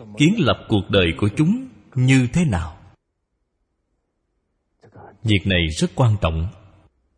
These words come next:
Bạn hy vọng chúng có thể làm mô phạm cho đời sau, hay bạn mong muốn chúng không bị chết đói là tốt lắm rồi. Tư tưởng quan niệm của chúng ta sẽ trực tiếp ảnh hưởng đến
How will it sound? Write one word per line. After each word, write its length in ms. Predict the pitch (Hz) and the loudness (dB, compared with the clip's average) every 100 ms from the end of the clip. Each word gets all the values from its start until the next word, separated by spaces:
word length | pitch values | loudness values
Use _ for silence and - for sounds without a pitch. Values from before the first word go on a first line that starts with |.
| _ _ _ _ _ _ _ _ _ _ _ - | _ _ _ _ _ _ _ _ _ _ _ -4
Bạn 160 | 120 110 | 2 6
hy 260 | 143 135 | 6 4
vọng 200 | 101 87 90 | 2 2 0
chúng 240 | 143 175 233 | 2 2 2
có 80 | - | 2
thể 140 | 135 | 2
làm 280 | 127 90 98 | 2 2 4
mô 180 | 139 131 | 2 2
phạm 280 | - 80 87 | 0 0 2
cho 100 | 113 | 2
đời 160 | 90 78 - | 2 0 0
sau, 240 | 120 107 101 - - | 2 2 0 -8 -4
hay 120 | 147 | 0
bạn 220 | 131 101 110 | 2 4 4
mong 180 | 139 | 2
muốn 200 | 143 170 220 | 4 2 4
chúng 240 | 170 214 240 | 2 2 0
không 160 | 156 | 0
bị 120 | 110 92 | 0 0
chết 100 | 175 - | -2 -2
đói 280 | - 147 214 262 - - | 2 2 2 -4 -20 -2
là 220 | 92 82 - | -2 0 0
tốt 120 | 175 | 0
lắm 200 | 180 190 240 | 2 0 2
rồi. 240 | 92 80 80 - _ _ _ _ _ _ _ _ _ _ _ _ 135 127 | 0 -2 -6 -14 _ _ _ _ _ _ _ _ _ _ _ _ -16 2
Tư 180 | 135 117 | 2 4
tưởng 300 | 110 101 170 | 2 4 4
quan 260 | 165 147 127 | 4 4 6
niệm 200 | 90 90 | 4 2
của 100 | - 110 | 0 2
chúng 160 | 180 | 2
ta 440 | 175 113 101 90 - - - - _ _ _ 135 113 - - | 4 4 4 2 -6 -20 -20 -20 _ _ _ -20 -20 -20 -16
sẽ 180 | 107 123 - | -2 -2 2
trực 120 | 104 - | -2 2
tiếp 120 | 185 - - | 0 0 -2
ảnh 180 | 107 151 | 0 2
hưởng 300 | 98 98 127 | 2 0 2
đến 260 | 127 185 | 2 2